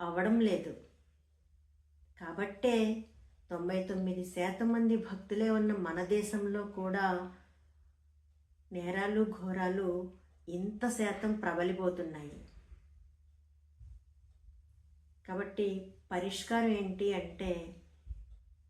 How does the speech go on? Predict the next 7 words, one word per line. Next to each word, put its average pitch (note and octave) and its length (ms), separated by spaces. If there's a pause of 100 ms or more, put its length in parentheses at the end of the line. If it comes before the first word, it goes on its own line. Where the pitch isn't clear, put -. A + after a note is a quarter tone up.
(640)
భగవంతుని A3 800
పట్ల G#3 640 (640)
సరైన G#3 560
అవగాహన G3 720
కలిగి, E3 640 (760)
ఆయన G#3 180
ఎవరో G3 800